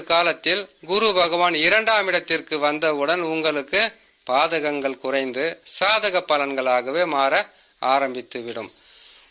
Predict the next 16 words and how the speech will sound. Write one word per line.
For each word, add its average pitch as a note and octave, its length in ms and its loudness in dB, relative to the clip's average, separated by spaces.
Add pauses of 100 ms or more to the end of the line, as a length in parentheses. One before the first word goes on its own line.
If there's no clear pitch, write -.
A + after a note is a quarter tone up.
(160)
மூன்று G3+ 460 0 (120)
நான்கு E3+ 400 0
கிரகங்கள் F#3 600 0
பாதகமாக F3 680 2 (100)
இருக்கும்போது C3 600 -4 (440)
தசா C#3+ 260 2 (100)
தான் D#3+ 180 0
வலிமையாக C3+ 560 0 (100)
இருக்கணும். A#2 400 -10 (720)
இதே E3 220 2 (200)
நிலையில் C3+ 440 -2 (680)
குரு E3+ 280 -2
பகவான் D3 440 0 (280)
மாற்றம் D3+ 420 0
என்பது B2+ 320 -4 (280)
சிறிது C3 300 -4